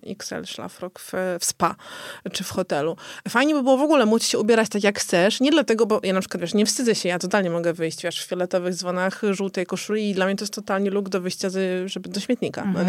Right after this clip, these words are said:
Speaker 1: nie?
Speaker 2: Mhm.
Speaker 1: <laughs> D-, d-, de-,
Speaker 2: No, wiem, wiem.
Speaker 1: destylizacja, jak to mówią
Speaker 2: Mhm.
Speaker 1: moje
Speaker 2: Ciuchy po
Speaker 1: dziewczyny.
Speaker 2: domu.
Speaker 1: Tak. E, tylko, że niestety nie znajdę takich fioletowych dzwonów na, na swój tyłek, więc, mm, więc tak, chciałabym być chuda, e,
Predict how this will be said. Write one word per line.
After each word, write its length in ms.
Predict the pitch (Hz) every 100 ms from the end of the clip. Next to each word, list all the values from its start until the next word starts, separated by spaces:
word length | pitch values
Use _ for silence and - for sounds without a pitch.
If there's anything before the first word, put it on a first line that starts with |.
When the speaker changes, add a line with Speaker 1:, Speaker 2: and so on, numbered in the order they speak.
| 240
Speaker 1:
nie? 160 | 233
Speaker 2:
Mhm. 640 | 233 226 220 - 240 214 220
Speaker 1:
<laughs> 0 |
D-, 100 | 214
d-, 180 | 202 202 208
de-, 220 | 220 214
Speaker 2:
No, 100 | 226
wiem, 120 | 240
wiem. 180 | 233 214
Speaker 1:
destylizacja, 580 | 208 254 269 254 262 202
jak 220 | 190 196
to 100 | 202
mówią 360 | 196 185 185 185
Speaker 2:
Mhm. 340 | 185 185 196
Speaker 1:
moje 160 | 190 175
Speaker 2:
Ciuchy 200 | 180 233
po 120 | 226
Speaker 1:
dziewczyny. 240 | 202 180
Speaker 2:
domu. 140 | 175 220
Speaker 1:
Tak. 240 | 196 175 247 - - - - 247
E, 380 | 202 196 196 202
tylko, 240 | 277 330
że 120 | 349
niestety 360 | 359 359 - 285
nie 120 | 311
znajdę 240 | 320 320 269
takich 260 | 240 208
fioletowych 460 | - 185 190 175 202
dzwonów 400 | 185 175 165 175
na, 160 | 170
na 100 | 170
swój 220 | 165 - 180
tyłek, 280 | 165 175
więc, 300 | 196 226 240 -
mm, 500 | 220 226 226 226 233 240 247 233 - -
więc 140 | 214 226
tak, 220 | - 269
chciałabym 400 | - 294 226 214
być 180 | 196 -
chuda, 440 | - 170 156 220 330 - - - -
e, 640 | 196 190 190 185 185 185